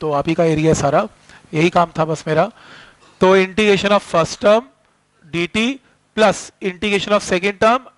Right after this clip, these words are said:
D T, दोनों में multiply करना है please। इसमें U constant है, initial velocity तो जो body की थी वो थी, वो तो change नहीं हो सकती, वो बाहर आ गई। वैसे भी integration with respect to time है, तो U बाहर आ गया।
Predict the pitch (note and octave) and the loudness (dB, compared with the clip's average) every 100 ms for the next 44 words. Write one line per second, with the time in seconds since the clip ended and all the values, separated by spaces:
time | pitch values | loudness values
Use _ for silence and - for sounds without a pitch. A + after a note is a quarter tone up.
0 | - E3 G3+ - E3+ G#3 A#3 G#3+ G3+ G#3+ | -16 -12 -10 -10 -8 -6 -2 -2 -2 -2
1 | G3+ G3 G#3 G3+ G3 G3+ G3 G3+ A3+ - | -4 -2 -2 -2 -2 -4 -6 -8 -10 -16
2 | _ _ _ _ _ _ _ _ _ _ | _ _ _ _ _ _ _ _ _ _
3 | _ _ _ _ _ A3 G3+ A3 A#3 F#3 | _ _ _ _ _ -4 -2 0 0 0
4 | G3+ A#3+ G#3 G3+ - A3 G#3 G#3+ G#3 G3+ | -4 -2 0 0 -2 -4 0 -2 -2 -4
5 | - G#3 G#3 G3 G#3+ G#3 G#3 F#3+ F#3+ G3+ | -4 0 0 0 -2 -2 0 0 0 0
6 | G3+ F#3+ G3+ G3 F#3+ G3 G3 - F#3+ F#3+ | -4 -6 -4 -4 -4 -6 -6 -6 -8 -6
7 | G3 F3 F#3+ G3+ G3 F#3+ E3+ F#3 F#3+ F#3+ | -8 -6 -6 -4 -2 0 2 2 2 0
8 | B3 C4+ _ _ _ D#3+ F3 E3+ G#3 A3 | -2 -8 _ _ _ 0 0 0 -4 -4
9 | G3 F3+ G#3 G3+ G3+ G3+ F3 G3 F3 F#3+ | -6 -6 -2 -2 -2 -6 -4 -4 -2 -6
10 | - G3 E3+ F#3 G3 A#3 C#4 - _ _ | -6 -2 0 0 0 -2 -4 -18 _ _
11 | F3+ E3+ F#3+ E3+ F3+ F3+ F#3 A3+ | -8 -6 -2 0 2 2 0 -2